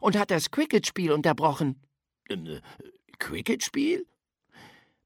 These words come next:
Ben schilderte ihm, was er im Fernsehen verfolgt hatte.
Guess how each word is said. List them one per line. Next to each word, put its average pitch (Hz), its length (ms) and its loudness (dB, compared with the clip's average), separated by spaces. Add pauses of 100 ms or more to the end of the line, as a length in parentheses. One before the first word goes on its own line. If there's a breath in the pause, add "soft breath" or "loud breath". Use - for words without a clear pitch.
Ben 185 260 2
schilderte 120 520 0
ihm, 98 240 -6
was 101 160 -6
er 101 140 -6
im 98 100 -8
Fernsehen 104 540 -4
verfolgt 127 420 -6
hatte. 87 260 -8